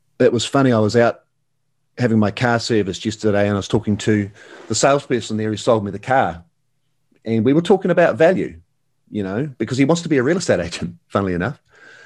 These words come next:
And, um, and I told, I said to him first, I said, "If you, here's, here's the thing about value. If you can't understand your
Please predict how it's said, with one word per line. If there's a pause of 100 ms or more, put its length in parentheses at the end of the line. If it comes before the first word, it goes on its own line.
(160)
And,
um, (640)
and
I
told, (680)
I
said
to
him
first,
I
said,
"If
you, (540)
here's,
here's
the
thing
about
value.
If
you
can't
understand
your